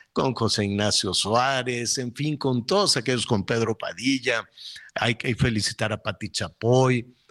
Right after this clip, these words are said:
a Jorge Garralda, a tantos, a todos los compañeras y compañeros de Fuerza Informativa Azteca, en fin.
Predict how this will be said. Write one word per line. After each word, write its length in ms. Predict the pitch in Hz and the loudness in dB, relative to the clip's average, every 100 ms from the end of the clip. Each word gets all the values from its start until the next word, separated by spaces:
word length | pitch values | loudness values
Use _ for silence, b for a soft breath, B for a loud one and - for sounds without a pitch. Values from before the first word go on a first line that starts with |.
| B - | B -8
a 80 | |
Jorge 320 | - 107 - 90 | -6 -8 -6 -4
Garralda, 640 | 87 - 117 127 135 127 | -4 -2 0 0 -2 -4
a 120 | 123 | -4
tantos, 520 | - 147 165 165 135 | -4 -4 -4 -4 -4
a 60 | 113 | -2
todos 240 | - 139 | -2 0
los 140 | 135 - | 0 -2
compañeras 600 | 104 101 95 120 123 - | -6 -10 -6 -4 -4 -4
y 40 | |
compañeros 680 | 104 104 95 107 110 110 - | -6 -8 -4 0 2 2 2
de 140 | 92 | 0
Fuerza 300 | - 98 - | 0 0 2
Informativa 520 | 101 95 90 - 101 | 0 -4 -8 -4 0
Azteca, 340 | 98 117 - 113 | 0 0 0 -2
en 100 | - | 0
fin. 280 | 107 104 | 0 0